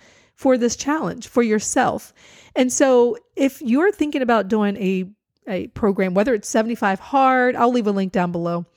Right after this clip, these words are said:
whether it's seventy-five hard, whether it's thirty, thirty, thirty, you know, the main thing that I want you to think about is how to be consistent and how to remove the excuses. You know, don't do it to the detriment of your health,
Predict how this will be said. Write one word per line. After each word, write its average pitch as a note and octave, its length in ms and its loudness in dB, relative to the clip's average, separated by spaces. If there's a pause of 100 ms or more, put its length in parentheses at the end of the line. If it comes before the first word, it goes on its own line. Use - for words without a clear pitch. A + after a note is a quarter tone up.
(380)
whether G#3+ 220 2
it's G#3 140 -8
seventy-five G#3+ 400 -2
hard, A#3 440 2
whether G3 300 0
it's G3+ 300 -12
thirty, F#3+ 280 -2
thirty, E3+ 300 -4
thirty, B3 680 0 (640)
you B3+ 140 0
know, A#3 260 -2
the A#3+ 140 0
main C4+ 400 -4
thing D#4 280 -4
that - 280 -6
I A#3 120 2
want A3+ 240 0
you G#3+ 100 2
to G3+ 80 0
think G3+ 240 -4
about C4+ 340 2 (960)
is G3+ 160 0
how A#3+ 260 0
to B3+ 80 4
be A3 180 -2
consistent G3+ 680 -2
and G#3 120 -4
how F#3+ 160 -2
to G3 80 -2
remove F#3 460 -2
the F#3+ 120 -2
excuses. - 760 -6 (320)
You C4 80 0
know, A#3 120 4
don't C#4+ 320 0
do D4+ 120 2
it C#4 160 -4
to C#4+ 100 -2
the A3 120 0
detriment G#3+ 480 -2
of F3+ 100 -4
your F3 120 -2
health, - 580 -4